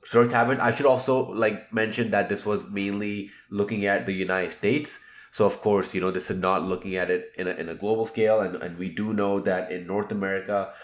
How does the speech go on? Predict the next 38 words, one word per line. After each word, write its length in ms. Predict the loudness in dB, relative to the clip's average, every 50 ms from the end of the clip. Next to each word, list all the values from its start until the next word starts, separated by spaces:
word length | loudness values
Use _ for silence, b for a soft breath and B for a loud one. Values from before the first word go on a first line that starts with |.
| B B
I 100 | 2 4
don't 120 | 4 4
know 120 | 2 2 2
North 160 | 0 0 0
America 260 | -2 -2 -2 0 0
as 120 | 0 0 -2
a 60 | -2
whole, 300 | 0 0 2 2 2 2
like, 200 | 2 0 -2 -2
not, 360 | -6 -6 -6 -8 -10 -10 -8
uh, 100 | -8 -6
including 480 | -4 -6 -6 -6 -4 -4 -2 -2 -2 -2
Canada, 340 | 0 0 2 4 4 4
but 200 | 4 4 2 B B B B B
I 120 | 2 2
do 160 | 4 4 2 2
know 120 | 4 4
that 140 | 4 4 2
in 80 | 0 -2
U 240 | -2 0 0 2 2
S, 320 | 2 2 0 -6 -10 -12 B B B B B _
the, 540 | -20 -8 -4 -4 -2 -2 -2 -2 -4 -4 -2
the, 180 | -2 -2 -2 -4 -10 _ -2
the 120 | -2 0
Xbox 500 | 0 0 -2 -2 0 2 4 4 4 4
has 240 | 2 0 -2 -2 -2 0
always 360 | 2 2 4 4 4 2 0 0
been 380 | 0 2 2 2 0 -2 -2
the 380 | 0 2 2 2 2 0 -4 -6 -12
console 480 | -6 -2 0 2 2 0 0 -2 -2 -2
of 100 | -2 -2
choice 340 | -4 -2 0 2 2 0 0
for 140 | -2 -4 -4
most 300 | 0 0 -2 -2 0 -2
consumers. 500 | -2 0 0 0 -2 0 0 -2 -2 -2
I 140 | -2 -2
don't 160 | 0 0 0 2
know. 320 | 4 4 4 4 2